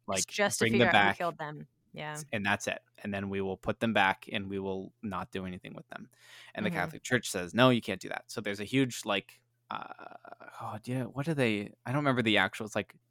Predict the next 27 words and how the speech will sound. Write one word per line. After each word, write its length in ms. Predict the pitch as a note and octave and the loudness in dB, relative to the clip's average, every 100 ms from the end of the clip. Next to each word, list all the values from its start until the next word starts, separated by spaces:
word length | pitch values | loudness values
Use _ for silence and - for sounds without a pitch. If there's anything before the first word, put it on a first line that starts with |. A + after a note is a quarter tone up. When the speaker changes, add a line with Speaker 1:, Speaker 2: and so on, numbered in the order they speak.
| _ - | _ -12
Speaker 2:
<laughs> 120 | G#2 | -4
like 120 | B2+ - - | -4 -6 0
Prop, 280 | A2 A#2 _ _ - | 2 2 _ _ -14
t-, 200 | - - - | -14 -12 0
Prop 340 | - A#2 - | 6 6 4
two 200 | - A2+ | -2 -2
thirty-six 540 | A#2 G#2+ A2 A2 - | 0 -2 -2 -4 -2
or 60 | A3 | -2
Speaker 1:
Y-, 60 | A3+ | -2
Speaker 2:
something. 240 | A#3 A#3 | 2 6
Speaker 1:
yeah, 320 | B3+ A#3+ G#3+ | 10 10 10
it's, 400 | - A#3 - - - | 6 0 0 -8 -2
it's, 260 | G#3+ - A#3 | -2 0 0
um, 500 | G#3+ G3 F3 D#3+ - _ _ - | 0 0 -4 -10 -14 _ _ -10
article, 920 | F3+ G3 G3+ G3 - F#3+ F3+ F3+ F3+ F3+ | -6 -4 -6 -8 -8 -4 -2 0 0 0
like, 220 | E3+ E3 | -2 -4
sixty-eight 760 | - G#3 - F#3+ - F3+ F#3+ | -10 -10 -10 -12 -2 2 2
or 80 | F#3 | 2
so, 160 | F#3 A3 | 0 0
I 100 | G3 | 0
can't 260 | - B3 A3 | 0 -4 -2
remember 220 | A3 E3+ | 4 8
the 60 | |
Speaker 2:
Yeah. 240 | C#3+ B2+ A2 | 10 10 6
Speaker 1:
na-, 340 | G#2+ F3 F#3 | 4 0 -4
the 80 | G3 | -2
number, 640 | G3 G#3 G3+ F#3+ E3+ E3 | 2 2 2 0 -2 -4